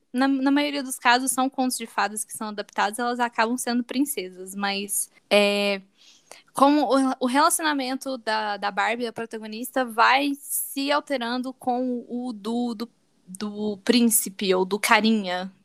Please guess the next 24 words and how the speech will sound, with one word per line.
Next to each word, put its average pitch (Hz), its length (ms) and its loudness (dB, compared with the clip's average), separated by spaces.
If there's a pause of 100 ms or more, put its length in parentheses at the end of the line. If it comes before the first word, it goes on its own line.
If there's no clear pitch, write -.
plebeu 202 420 4
por 196 180 -10
quem 196 200 -10
ela 190 140 -6
se 208 140 -10
apaixona. 190 600 -10 (280)
E 254 100 -2
tem 285 140 4
muita 285 240 4
gente 285 260 2
que 269 100 -6
fala 226 340 2
que - 140 -10
o 254 60 -8
do 233 100 -10
primeiro 240 400 -4
filme 240 440 -4
não 240 260 -2
é 247 60 -4
tão 240 400 -2
bom 214 480 0 (100)
quanto, 226 420 -6
por 247 220 -4
exemplo, 226 720 -4